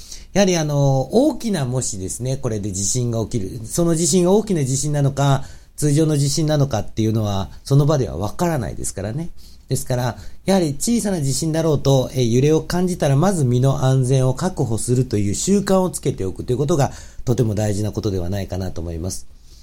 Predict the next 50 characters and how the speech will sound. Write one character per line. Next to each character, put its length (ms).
ま 80
あ、 20
揺 120
れ 120
て 100
も、 220
「い 60
や、 120
そ 120
ん 40
な 80
大 140
き 120
く 100
な 120
ら 100
な 140
い 80
よ」 100
と 100
か、 200
「ま 80
あ、 20
大 200
し 40
た 80
こ 80
と 120
な 160
い 60
か 100
ら」 120
と 80
か 120
ね。 140
確 200
か 80
に、 220
震 240
度 80
三 300
ク 80
ラ 100
ス 100
の 100
地 120
震 420
で 280
済 200
む 280